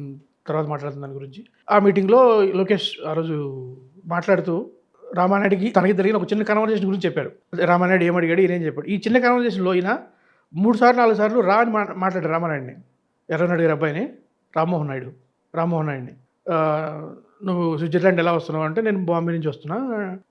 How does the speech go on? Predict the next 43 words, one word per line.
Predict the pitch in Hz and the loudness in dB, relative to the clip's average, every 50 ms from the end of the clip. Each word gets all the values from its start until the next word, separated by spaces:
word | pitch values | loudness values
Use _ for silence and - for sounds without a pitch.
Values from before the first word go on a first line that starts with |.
| - 185 | -2 -2
"ఆ, | 185 | 0
నువ్వు | 175 180 185 | 0 2 2
ఎట్లా | 185 185 202 185 | 2 4 6 4
వస్తున్నావు?" | 180 175 - 175 196 247 | 4 4 2 0 0 2
అంటే, | 254 247 233 | 2 2 2
"నేను | 220 214 208 196 180 170 160 151 139 139 135 139 131 - 220 | 2 2 0 0 0 -2 -2 -4 -4 -6 -8 -10 -12 -10 -2
బాబు | 202 185 190 190 196 | 2 4 6 6 6
గారు | 202 190 | 6 4
వస్తున్నారు | 180 180 - 180 160 170 214 | 4 2 0 0 2 2 2
కదా, | 254 269 | 2 0
ఢిల్లీ | 240 190 196 202 | 0 0 0 2
నుంచే | 202 190 180 160 190 | 2 2 2 2 0
వస్తాను," | 170 - 127 - 170 165 | 0 0 -2 -4 -4 -2
నేను | 165 160 | -2 -2
ఆయన | 160 160 | -2 -2
అంటాం. | 160 160 151 165 170 180 - - | -4 -4 -4 -6 -6 -6 -2 -2
అక్కడ | 175 - - | 0 0 4
దిగిన | 175 185 190 202 | 2 4 4 4
తర్వాత, | 180 190 185 190 185 190 190 190 185 190 190 180 | 2 2 2 2 2 2 2 2 2 0 0 0
"ఏరా | 175 180 190 185 | 0 0 0 -2
క్లాస్ | 185 180 180 185 160 165 | -2 -2 -4 -2 -2 -4
పడిందా | 170 180 175 190 | -4 -2 -2 -2
బాగా?" | 170 175 170 170 175 | 0 0 0 0 -2
అని, | 175 175 180 175 185 190 - - _ _ _ - | -2 -4 -4 -4 -6 -8 -12 -16 _ _ _ -2
"ఏరా" | 190 190 196 196 - - - - _ _ _ - | 2 2 4 4 2 0 -6 -18 _ _ _ 0
అంటే | 190 277 302 294 - - - _ _ _ _ _ _ _ - | 4 4 4 4 0 -12 -20 _ _ _ _ _ _ _ 6
<clears throat> | 180 - - - 180 180 - - - | 8 8 8 8 4 2 0 -2 0
అదొక | 196 190 214 208 226 202 202 196 185 180 175 165 156 147 143 - - - - - _ _ - | 4 4 6 8 8 6 8 8 6 4 4 2 2 0 -2 -4 -6 -12 -16 -20 _ _ -2
అంత | 196 214 214 | -2 0 2
పబ్లిక్ | 208 220 220 220 247 220 | 2 2 2 2 2 2
మీటింగ్లో, | 226 196 202 185 160 - - - - _ - | 2 0 0 -2 -2 -4 -6 -14 -20 _ -8
అంటే, | 175 185 | -2 0
అంతమంది | 175 185 180 190 208 214 208 | 2 2 4 4 4 4 4
కార్యకర్తలు | 202 190 185 196 190 202 190 208 202 | 4 4 2 4 2 2 0 2 0
అంతమంది | 190 170 180 190 185 | 0 0 0 0 0
ఉన్నప్పుడు | 196 190 180 160 190 | 0 0 2 0 0
ఒక | 180 160 | -2 0
సెంట్రల్ | - 185 196 226 247 | 0 0 0 2 2
మినిస్టర్ | 226 214 214 - 175 | 0 0 0 -2 -2
ఆయన, | 143 139 | -2 -2
నువ్వు | - - - _ _ - 208 202 | -8 -14 -20 _ _ 0 0 2
స్టేట్ | 208 220 220 214 214 | 6 6 6 6 6
మినిస్టర్వి, | 226 190 185 - 151 135 135 - | 0 -2 -2 -4 -6 -6 -6 -8